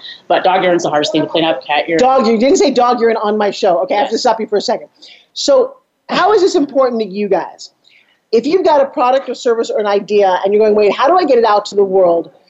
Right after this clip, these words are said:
Speaker 2: Number one, I hope you just heard that it doesn't have to solve the biggest problem. It just has to solve a problem. And you may even have to create the problem.
Speaker 1: Exactly.
Speaker 2: So, Lindsay, give a little insight to people who've got a product, service, or idea. 'Cause you guys know I did this because of my dad.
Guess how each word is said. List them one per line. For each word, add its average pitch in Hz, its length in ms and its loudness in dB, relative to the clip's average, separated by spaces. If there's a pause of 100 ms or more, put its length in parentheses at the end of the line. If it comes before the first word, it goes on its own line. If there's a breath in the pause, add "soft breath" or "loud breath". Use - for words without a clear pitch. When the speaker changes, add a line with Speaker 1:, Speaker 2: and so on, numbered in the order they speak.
Speaker 2:
Number 349 200 2
one, 285 180 4
I 226 80 -2
hope 294 180 2
you 277 100 -2
just 330 200 -4
heard 233 160 2
that 233 60 4
it 220 80 0
doesn't 320 200 0
have 311 120 -2
to - 80 -14
solve 240 240 0
the 208 60 0
biggest 262 360 -2
problem. 196 220 -2
It 202 40 -8
just - 180 -14 (200)
has 247 200 -2
to - 60 -10
solve 233 240 0 (140)
a 277 180 2
problem. 208 540 -2 (360 loud breath)
And 254 240 0
you 277 60 2
may 359 100 2
even 403 160 2
have 359 120 0
to 277 120 -2
create 294 480 0
the 214 100 0
problem. 214 480 -4 (200)
Speaker 1:
Exactly. - 360 -20
Speaker 2:
So, 320 160 0
Lindsay, 339 280 2
give 285 200 0
a 453 40 4
little 453 320 4
insight 254 500 2 (340)
to 226 80 -6
people 262 360 -2
who've 214 180 -2
got 262 240 2
a 277 40 0
product, 269 380 0
service, 240 320 -2
or 240 60 2
idea. 214 180 2
'Cause 262 140 -6
you 370 120 2
guys 392 100 2
know 285 140 4
I 247 100 4
did 311 180 2
this 392 80 2
because 233 240 -2
of 233 40 0
my 208 120 0
dad. 185 300 0